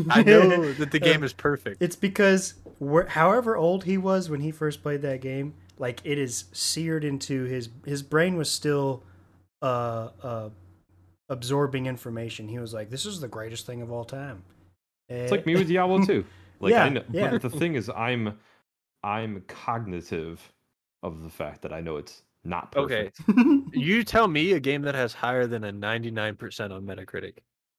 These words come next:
Speaker 3: I don't care. Everybody has the same, uh,
Speaker 1: Resident
Speaker 3: little
Speaker 1: Evil two.
Speaker 3: child,
Speaker 2: <laughs>
Speaker 3: little
Speaker 2: Actually, I think
Speaker 3: child,
Speaker 2: Resident Evil
Speaker 3: uh,
Speaker 2: two is, like,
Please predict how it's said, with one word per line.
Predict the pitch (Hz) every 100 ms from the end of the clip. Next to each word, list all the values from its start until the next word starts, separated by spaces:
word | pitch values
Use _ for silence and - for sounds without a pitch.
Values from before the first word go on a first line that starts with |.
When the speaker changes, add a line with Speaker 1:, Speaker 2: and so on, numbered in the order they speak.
| _ _ _ _ _ _ _ -
Speaker 3:
I | 117
don't | 92 -
care. | 73
Everybody | 117 139 151 143
has | 139
the | 127
same, | 120 120 117 110 107
uh, | 101 95 95 92 92
Speaker 1:
Resident | 123 131 143 143 143
Speaker 3:
little | 110 -
Speaker 1:
Evil | 101 95
two. | -
Speaker 3:
child, | 107 104 101 95
Speaker 2:
<laughs> | 104 120 - _ _ _ _ _
Speaker 3:
little | 139 - - _ _ _ _ _ _ _
Speaker 2:
Actually, | 131 131 101 135
I |
think | 101
Speaker 3:
child, | 107
Speaker 2:
Resident | 120 95
Evil | 90 -
Speaker 3:
uh, | 80
Speaker 2:
two | 107 101
is, | 95
like, | 101 95